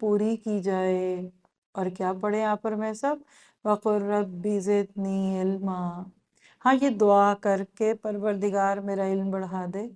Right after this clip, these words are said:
करिए दुआ। "रब्बी ज़िदनी इल्मा," खुल के मांगिए। आमीन। चलिए, "वलक़द अहिदना इला आदम," हमने आदम को पहले ही ताकीदी हुक्म दे दिया था, लेकिन वो भूल गया और हमने इसमें कोई अज़म नहीं पाया।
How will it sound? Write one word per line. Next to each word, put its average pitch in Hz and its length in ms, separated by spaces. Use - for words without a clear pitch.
करिए 202 300
दुआ। 226 200
"रब्बी 196 380
ज़िदनी 190 340
इल्मा," 185 320
खुल 233 200
के 247 140
मांगिए। 233 600
आमीन। 190 580
चलिए, 202 340
"वलक़द 247 460
अहिदना 240 500
इला 208 260
आदम," 196 520
हमने 302 260
आदम 285 300
को 262 120
पहले 220 320
ही 233 160
ताकीदी 247 540
हुक्म 233 420
दे 226 160
दिया 202 300
था, 247 180
लेकिन 247 320
वो 254 120
भूल 214 380
गया 185 380
और 262 80
हमने 302 300
इसमें 277 300
कोई 262 120
अज़म 202 280
नहीं 208 360
पाया। 226 440